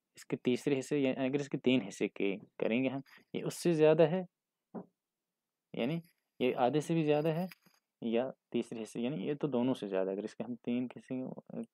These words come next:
हिस्से करेंगे, अ, अ, इसके अगर आधा हिस्सा करेंगे या टू थर्ड से भी, है ना, यानी अगर तीन हिस्से किए, तीन में से तीन दो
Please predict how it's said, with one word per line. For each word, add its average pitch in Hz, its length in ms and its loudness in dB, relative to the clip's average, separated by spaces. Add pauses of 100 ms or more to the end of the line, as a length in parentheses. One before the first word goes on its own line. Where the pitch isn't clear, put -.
(100)
हिस्से 110 220 -6
करेंगे, 127 400 -2 (440)
अ, - 40 -6 (540)
अ, - 260 -14 (420)
इसके - 220 -8
अगर 113 280 -6 (140)
आधा 120 280 0
हिस्सा 131 240 -6
करेंगे 131 320 -2 (440)
या 107 120 -6
टू 120 160 0
थर्ड 127 280 -2
से 143 120 0
भी, 139 200 0 (300)
है 107 60 -4
ना, 143 80 -4 (460)
यानी 131 140 -6 (460)
अगर 107 100 0
तीन 113 280 -2
हिस्से 117 220 -6
किए, 131 160 -2
तीन 110 200 0
में 113 140 2
से - 160 -10
तीन 113 220 -2
दो 113 260 0